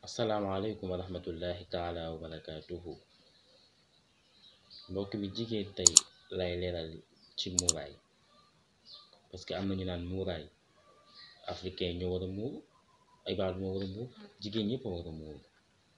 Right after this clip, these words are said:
Ndax Yàlla dafa ne, "yaa ayyuhan nabiyyu,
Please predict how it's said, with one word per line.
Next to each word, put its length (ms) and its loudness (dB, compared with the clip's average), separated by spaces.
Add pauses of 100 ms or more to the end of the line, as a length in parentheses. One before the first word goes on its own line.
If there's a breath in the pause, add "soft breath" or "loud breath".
(180)
Ndax 200 -10
Yàlla 320 4
dafa 280 -2
ne, 120 -6 (2250)
"yaa 220 0
ayyuhan 420 0
nabiyyu, 420 -4